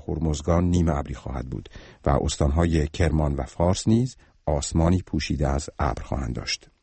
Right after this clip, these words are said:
میرعلی حسینی هستم و در کنار سایر همکارانم در رادیو فردا نخستین مجله بامدادی را با خبر و گزارش تقدیمتان می‌کنیم. البته همچنان که می‌دانید در آغاز از آخرین خبرها آگاهی خواهیم یافت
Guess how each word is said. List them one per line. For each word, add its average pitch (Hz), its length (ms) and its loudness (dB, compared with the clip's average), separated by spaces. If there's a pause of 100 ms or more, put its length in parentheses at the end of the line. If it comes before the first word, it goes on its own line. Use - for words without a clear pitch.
(920)
میرعلی 95 300 4
حسینی 104 340 0
هستم 113 260 -2
و 82 60 -2
در 76 100 -6
کنار 80 380 -2
سایر 78 380 -2
همکارانم 87 600 0
در 71 320 -2 (140)
رادیو 64 300 -2
فردا 78 500 2 (440)
نخستین 107 560 2
مجله 78 540 -2
بامدادی 69 580 -4
را 101 340 4
با 69 180 0
خبر 87 520 0
و 80 240 0
گزارش 67 480 -2
تقدیمتان 62 560 -2
می‌کنیم. 57 340 -6 (640)
البته 85 320 2
همچنان 90 380 2
که 90 100 0
می‌دانید 85 400 0
در 92 180 0
آغاز 78 480 0
از 78 180 -4
آخرین 78 520 0
خبرها 78 500 0
آگاهی 82 340 0
خواهیم 101 280 2
یافت 117 320 0